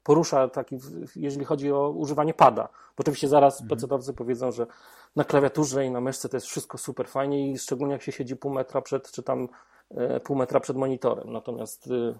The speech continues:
Speaker 1: w wersji takiej czysto
Speaker 2: Tak.
Speaker 1: kanapowej jest to, jest to niestety, jest to niestety niefajne.
Speaker 2: Tak, ale winą tutaj tego,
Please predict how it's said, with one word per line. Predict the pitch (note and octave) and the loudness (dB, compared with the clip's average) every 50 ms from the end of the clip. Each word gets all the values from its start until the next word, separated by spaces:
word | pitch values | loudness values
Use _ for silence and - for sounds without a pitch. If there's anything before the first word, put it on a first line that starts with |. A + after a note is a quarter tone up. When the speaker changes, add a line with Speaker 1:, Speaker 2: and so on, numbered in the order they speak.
| - - B2 | -12 -16 -12
Speaker 1:
w | B2 A#2+ | 2 6
wersji | C#3+ E3 E3 E3 - - - D3+ D3 C#3 | 8 8 8 8 4 2 4 4 4 4
takiej | - D3+ C#3 - - D3 C#3 | 4 2 2 2 0 -2 0
czysto | - F#3 F3+ - - F3 D#3+ D#3 D3 D3 | 0 0 -2 4 8 10 12 12 10 8
Speaker 2:
Tak. | - G#2 - - _ _ - - | 6 0 -10 -16 _ _ -6 4
Speaker 1:
kanapowej | - F3 E3 D#3 D#3 - F#3 F#3+ F3 F#3 F3+ D#3+ D3+ | 6 8 8 8 8 8 6 6 6 6 4 4 2
jest | D#3 D3+ - - | 2 0 0 0
to, | - D3+ D3 D3 D3 D3 D3 C#3+ | 0 2 2 2 2 2 0 0
jest | C#3 D3+ D3 - - | 0 -2 -2 -4 -4
to | - C#3+ | -4 -4
niestety, | C3+ C3 C3 - - - D3 C#3+ D3 - D3 C#3 C#3 C#3 - _ _ _ _ _ _ _ _ | -2 -4 -6 -4 -2 -2 -2 -2 -2 -2 0 0 0 -2 -4 _ _ _ _ _ _ _ _
jest | - C3+ C3 - | -10 -10 -6 -6
to | D3+ | -4
niestety | C#3 D3 C#3 - D3+ - D#3+ | -4 -4 -6 -6 -6 -2 2
niefajne. | D#3 D3+ C#3+ - C#3+ B2+ A#2 C#3+ | 2 4 8 8 8 8 6 4
Speaker 2:
Tak, | B2+ | 2
ale | C#3 C#3 C#3+ C3+ D3 | 2 2 2 0 -2
winą | C#3+ C3+ E3 F3+ F#3 F3+ F3+ | -4 -2 0 0 0 0 -2
tutaj | - - F#3 - F#3 F3 | -4 -4 -2 0 0 0
tego, | - F3+ E3+ E3+ D#3+ D#3 | 0 -4 -2 -2 -2 -2